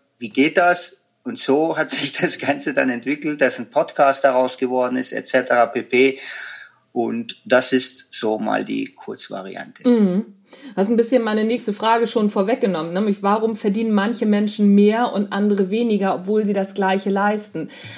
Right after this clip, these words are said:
Speaker 2: Magst du da noch mal ein bisschen tiefer eintauchen?
Speaker 1: Ja, also das ist im Prinzip, sind es meiner Meinung nach, das habe ich selber gemerkt und ganz stark damit gekämpft, die Glaubenssätze, die wir ja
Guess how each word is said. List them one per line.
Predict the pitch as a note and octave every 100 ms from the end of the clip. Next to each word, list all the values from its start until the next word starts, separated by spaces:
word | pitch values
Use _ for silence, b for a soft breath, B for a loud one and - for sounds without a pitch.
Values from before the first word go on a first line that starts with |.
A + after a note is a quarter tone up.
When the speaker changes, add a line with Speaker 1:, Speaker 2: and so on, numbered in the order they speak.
| G#3
Speaker 2:
Magst | B3 D#4+
du |
da | D4
noch | D4+ C#4
mal | C#4
ein | A#3
bisschen | B3+ D#4+ G4+ F4+
tiefer | - E4 D#4 -
eintauchen? | A#3 A#3+ - D3+ C#3+ D#3 A#3 - _ _ _ - A2+
Speaker 1:
Ja, | A#2+ A2+ A2+ - B B B B B B
also | - C#3
das | C#3 F3
ist | E3+
im | E3+ D#3+
Prinzip, | E3 D#3+ E3 -
sind | D#3 D#3
es | D#3 - -
meiner | B2+ D3 E3
Meinung | D#3+ D3 D3 D3 C#3+
nach, | C#3 C#3+ C#3
das | B2+ B2
habe | A#2+ B2+
ich | - -
selber | - - C3+ C#3 C#3+ C#3
gemerkt | B2 A2+ A#2+ D#3+ -
und | B2 -
ganz | C3 C3+
stark | - B2 -
damit | C3 B2+ B2+
gekämpft, | B2 - B2+ D#3 -
die | B2
Glaubenssätze, | A#2+ A#2 C3+ C#3 B2+ A2+ - G#2+
die | A2+ A2 G#2 B B B B
wir | A#2 A2 A2
ja | G#2+ G#2+ G#2